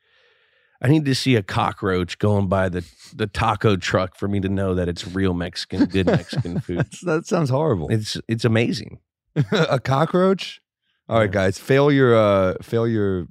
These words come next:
Speaker 2: inspection, and Julian will eat at your place.
Speaker 1: Only Mexican food, though.
Speaker 2: <laughs> Yeah.
Speaker 1: Only Mexican.
Speaker 2: If you have, uh, vermin in your store, you can land an
Speaker 1: Vermin.
Speaker 2: N F L legend. Yeah, I don't know. Rodents, rats.
Speaker 1: Is that what that is?
Speaker 2: Isn't it?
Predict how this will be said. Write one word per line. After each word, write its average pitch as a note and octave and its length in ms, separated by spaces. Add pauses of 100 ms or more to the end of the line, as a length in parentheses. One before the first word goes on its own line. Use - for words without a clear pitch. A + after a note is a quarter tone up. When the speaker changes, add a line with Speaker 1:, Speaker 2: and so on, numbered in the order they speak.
(200)
Speaker 2:
inspection, F#2 760
and F#2 120
Julian F#2 320
will E2+ 100
eat E2 80
at E2 60
your D2+ 120
place. D#2 440 (240)
Speaker 1:
Only D#3+ 280
Mexican C#3+ 400
food, F2 220
though. - 180 (100)
Speaker 2:
<laughs> A#2+ 120
Yeah. A2+ 340 (280)
Speaker 1:
Only B2 200
Mexican. A2 400
Speaker 2:
If G#2 80
you B2+ 120
have, A#2 200
uh, G#2 180
vermin F#2+ 480
in E2+ 180
your E2+ 220
store, D#2+ 580 (640)
you E2 80
can F#2 180
land E2+ 360 (280)
an A2+ 80
Speaker 1:
Vermin. D3 220
Speaker 2:
N B2+ 60
F F#2+ 40
L F2+ 140
legend. E2 480
Yeah, G2+ 260
I F#2+ 40
don't G2 140
know. D#2 140
Rodents, E2+ 580
rats. F2 460
Speaker 1:
Is G#2 120
that C3 100
what D3 120
that D#3 140
is? F#3 320
Speaker 2:
Isn't G#2 220
it? C#3 220